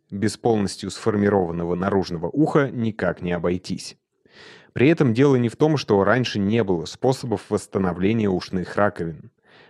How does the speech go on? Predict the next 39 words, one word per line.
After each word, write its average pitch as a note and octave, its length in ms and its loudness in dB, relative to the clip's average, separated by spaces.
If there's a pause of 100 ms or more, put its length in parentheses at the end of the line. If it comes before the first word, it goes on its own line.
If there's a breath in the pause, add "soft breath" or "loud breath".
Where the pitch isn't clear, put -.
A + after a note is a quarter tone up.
(100 soft breath)
Так A2+ 180 0
как G#2+ 200 0
в A2+ 60 -2
их A2+ 120 0
основе G#2+ 400 2
хрящевая G2+ 640 0
ткань, D#3+ 460 0
медики C3+ 420 0
научились A#2+ 560 0
создавать G2+ 540 0
нужную F2 340 -4
структуру D3+ 580 2
из G2+ 280 -2
рёберных A2+ 500 0
хрящей F#2+ 500 -4
пациента, F#2+ 680 -4 (420 loud breath)
что - 240 0
само G#2+ 300 2
по D3+ 100 0
себе G#2+ 280 2
уже G2+ 260 4
очень G2 420 0
круто. G#2 460 -2 (260)
Но G2+ 200 0
для F#2 160 0
этого A2+ 320 2
требуется G#2+ 500 0
несколько G2 560 -2
операций, G#2+ 480 0
чтобы G2 320 -2
добыть F#2 460 -2
материал, G#2 560 0
из - 100 -6
которого F#2+ 480 0
потом A2 380 0
делают G2+ 420 0
новую F#2 400 0
ушную F2 560 -4
раковину. F2 500 -2